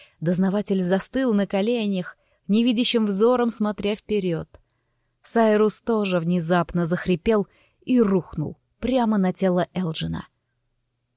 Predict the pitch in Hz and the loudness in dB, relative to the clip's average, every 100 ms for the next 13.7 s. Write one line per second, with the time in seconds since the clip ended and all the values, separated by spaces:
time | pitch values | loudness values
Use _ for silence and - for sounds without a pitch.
0 | _ _ 160 156 185 214 226 214 208 208 | _ _ -10 -4 -2 0 0 -2 -2 -2
1 | - 165 160 165 - 170 180 160 160 151 | -2 -4 -4 -8 -12 -4 -2 -2 -6 -12
2 | _ _ _ _ _ - 190 220 320 311 | _ _ _ _ _ -4 -2 0 0 0
3 | 277 202 247 - 202 214 202 196 190 190 | 0 -2 -6 -2 0 0 0 -2 -4 -6
4 | _ _ _ 196 190 214 202 202 190 202 | _ _ _ -2 0 2 2 2 0 -2
5 | 202 - _ _ - 196 214 - 196 175 | -4 -8 _ _ -2 0 0 0 -2 -2
6 | - - - - _ _ _ _ _ _ | -4 -10 -12 -12 _ _ _ _ _ _
7 | - 262 262 - 262 247 226 226 208 196 | -2 2 4 4 4 4 2 2 0 0
8 | 202 202 214 202 185 208 214 208 196 190 | 2 2 2 0 2 2 2 2 2 2
9 | 185 - 226 233 - _ _ - 202 - | 0 0 2 0 -2 _ _ -4 -2 0
10 | 233 262 240 226 254 240 226 - 214 - | 2 2 2 0 2 2 2 0 0 0
11 | 247 233 233 220 - 214 208 214 - 214 | 0 2 2 0 0 -2 0 -4 -4 -2
12 | 196 180 185 170 156 - - _ _ _ | 0 0 0 0 -2 -6 -14 _ _ _
13 | _ _ _ 262 233 262 262 | _ _ _ -2 0 2 0